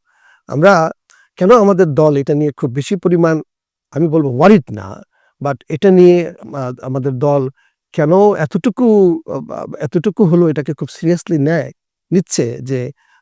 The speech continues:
আ, একটি রোডম্যাপ আমাদের খুব প্রয়োজন। Not only by our, our, our, our, our party, even every people of this nation, তারাও একটা, আ, even other stakeholders,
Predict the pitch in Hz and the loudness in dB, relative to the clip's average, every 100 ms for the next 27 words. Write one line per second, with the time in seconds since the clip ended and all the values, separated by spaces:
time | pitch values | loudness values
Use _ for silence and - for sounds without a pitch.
0 | - 135 - 147 160 135 160 143 170 202 | -12 -10 -8 -6 -4 0 0 4 6 6
1 | 180 143 127 139 - 127 147 180 139 107 | 4 0 -4 -8 -12 -8 0 2 2 -2
2 | - - 185 220 262 254 254 _ _ _ | -10 -6 0 2 2 2 -2 _ _ _
3 | - 147 127 147 139 151 139 - - 143 | -10 -6 -2 0 0 0 0 -4 -8 -8
4 | - 143 147 135 147 147 143 160 135 120 | -4 -4 -4 -4 -4 0 2 2 -2 -8
5 | - 107 - 139 180 - 160 160 151 220 | -10 -12 -6 -2 -2 0 -2 0 2 0
6 | 247 _ _ _ _ - 240 214 165 117 | 0 _ _ _ _ 2 4 4 2 -2
7 | 123 - 113 139 - 101 _ _ _ _ | -8 -12 -10 -10 -12 -16 _ _ _ _
8 | 170 190 254 254 196 - 165 - - _ | -2 2 4 4 2 -2 -4 -4 -12 _
9 | - 143 143 147 156 135 143 156 - 240 | -12 -10 -6 -2 -2 0 0 0 0 0
10 | 196 143 117 - | 0 -4 -8 -12